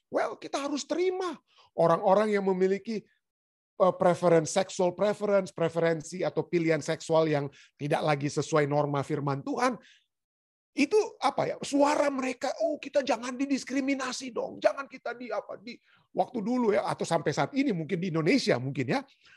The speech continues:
Ya, atau di, di, di Afrika dan lain sebagainya. Suara yang, yang, yang, yang homoseksual dan lain sebagainya itu apa ya, di,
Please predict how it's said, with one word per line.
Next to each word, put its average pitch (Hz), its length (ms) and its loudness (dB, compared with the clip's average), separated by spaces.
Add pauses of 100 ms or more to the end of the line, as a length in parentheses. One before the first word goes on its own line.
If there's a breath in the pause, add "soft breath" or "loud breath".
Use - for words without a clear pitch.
(200 soft breath)
Ya, 180 240 0
atau 190 80 0
di, 170 240 -4
di, 160 240 -4
di 180 160 -8
Afrika 190 480 0
dan 170 160 4
lain 147 80 0
sebagainya. 202 400 -2
Suara 165 400 0 (480 soft breath)
yang, 175 320 0
yang, 175 160 0 (240)
yang, 175 260 4 (1040)
yang 185 200 -2
homoseksual 175 680 2
dan 160 160 4
lain 160 80 0
sebagainya 156 480 0
itu 175 240 2
apa 160 240 0
ya, 233 80 -6
di, 175 160 -6